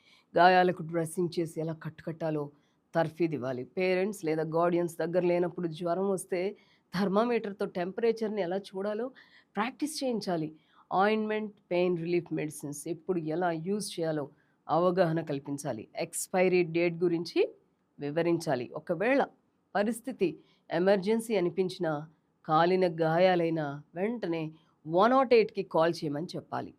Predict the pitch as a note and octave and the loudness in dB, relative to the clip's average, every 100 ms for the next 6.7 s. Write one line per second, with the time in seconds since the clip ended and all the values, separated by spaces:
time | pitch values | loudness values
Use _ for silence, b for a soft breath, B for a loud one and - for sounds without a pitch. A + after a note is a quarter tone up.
0 | _ _ _ - D3+ D3 D#3 A#3 A#3+ E3+ | _ _ _ -10 -4 -2 -2 -4 -4 -4
1 | F3 F#3 G#3 G#3+ A3+ G#3+ G#3 A3+ A3 E3+ | -4 -4 -4 -4 -4 -6 -4 -6 -4 -8
2 | - A#3 A3+ - - b b b - A3 | -4 0 0 -2 -12 b b b 0 4
3 | C#4 B3 G3 F#3+ F3 D#3+ E3 D#3+ A#3+ A#3+ | 6 6 4 4 0 -2 -8 -4 -2 0
4 | F#4 F4+ - b b - G3+ A3 A3+ G#3 | -2 -6 -10 b b 2 4 6 4 2
5 | C4+ G3+ G3+ C4+ - - A3 F3 - D#3 | 2 0 -4 -8 -10 -10 -10 -10 -6 -6
6 | D#3 - _ _ - E3 | -6 -14 _ _ -4 -2